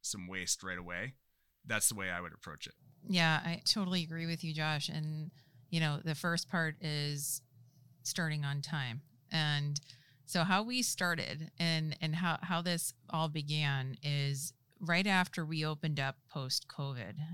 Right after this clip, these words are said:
Speaker 2: Um, I was doing my first A F post-covid,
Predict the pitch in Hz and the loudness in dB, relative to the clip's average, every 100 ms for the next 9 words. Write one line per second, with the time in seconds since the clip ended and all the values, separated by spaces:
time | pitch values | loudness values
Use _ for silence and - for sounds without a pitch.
0 | - - 139 131 131 127 135 _ _ _ | -10 -6 -4 -4 -4 -4 -6 _ _ _
1 | _ _ _ - 160 170 165 180 156 151 | _ _ _ 0 2 4 4 4 4 2
2 | 196 202 - 160 156 151 - 165 156 - | 2 2 2 4 2 0 -2 0 2 0
3 | 165 143 139 143 | -2 -2 0 0